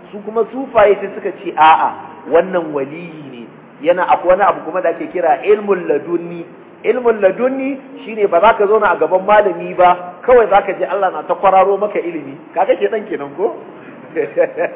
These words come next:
Suka ce, to, akwai ilmul ladunni, kawai kai da kanka kawai za ka ji ilimi na ta kwararo maka. Ka ji wannan, ai, duk dai mutum mai hankali ba zai ɗauki wannan ba. To, shine suke faɗin haka. Annabi Musa ne suka shiga wannan kwale-kwalen tare da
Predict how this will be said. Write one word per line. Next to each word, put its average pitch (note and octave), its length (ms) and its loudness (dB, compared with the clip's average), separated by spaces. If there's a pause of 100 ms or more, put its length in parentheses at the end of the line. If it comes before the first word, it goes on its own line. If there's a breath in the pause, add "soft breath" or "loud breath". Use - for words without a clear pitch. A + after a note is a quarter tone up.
(1160 loud breath)
Suka G#3 220 4
ce, G#3+ 160 2
to, G#3 140 0
akwai A3 420 6
ilmul B3 240 0
ladunni, F3+ 560 -2 (240 loud breath)
kawai B3 240 6
kai B3+ 180 6
da C4+ 140 4
kanka A3+ 240 -2
kawai A#3 160 4
za A3+ 160 4
ka G#3+ 80 2
ji F#3 120 -2
ilimi G#3 360 -10
na F#3 140 0
ta F3 120 -2
kwararo F#3 640 2
maka. F#3+ 320 -2 (360 loud breath)
Ka B3 200 2
ji - 80 -4
wannan, C#4+ 360 0 (280 loud breath)
ai, G4+ 240 0
duk G4+ 160 -4
dai G4 160 2
mutum - 240 -8
mai C4 100 -8
hankali A#3 320 0
ba A3+ 140 0
zai B3+ 120 -2
ɗauki F#3+ 240 -2
wannan F3 280 -4
ba. B2 120 -4 (320)
To, E3 140 -6 (100)
shine G3+ 260 -6
suke E3 200 -10
faɗin C#3+ 260 -4
haka. B2 240 -12 (400)
Annabi G3 360 0
Musa G#3+ 320 2
ne G3+ 140 -4
suka G3 160 -10
shiga D#3 200 -10
wannan D3+ 300 2
kwale-kwalen C3 420 -6 (520)
tare B2+ 240 -2
da B2 60 -12